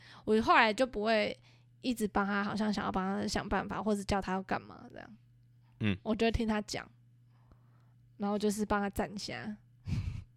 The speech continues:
Speaker 2: 真的哦。
Speaker 1: 因为，可是我其实也不太确定说
Speaker 2: 可是帮他站下，
Speaker 1: 他
Speaker 2: 他就越觉得他抱怨的合理了欸。
Speaker 1: 可是我就会不太知道说，就是应该这样，应该怎么讲？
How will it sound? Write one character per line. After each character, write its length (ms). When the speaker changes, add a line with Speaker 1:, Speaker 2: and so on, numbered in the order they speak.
Speaker 2:
真 220
的 80
哦。 20
Speaker 1:
因 60
为， 80
可 100
是 120
我 240
其 140
实 60
也 80
不 120
太 140
确 140
定 140
说 220
Speaker 2:
可 120
是 120
帮 180
他 160
站 240
下， 160
Speaker 1:
他 60
Speaker 2:
他 80
就 160
越 140
觉 180
得 40
他 120
抱 200
怨 140
的 80
合 280
理 240
了 220
欸。 80
Speaker 1:
可 100
是 60
我 160
就 140
会 100
不 160
太 220
知 120
道 240
说， 560
就 120
是 200
应 100
该 140
这 80
样， 100
应 80
该 100
怎 80
么 80
讲？ 80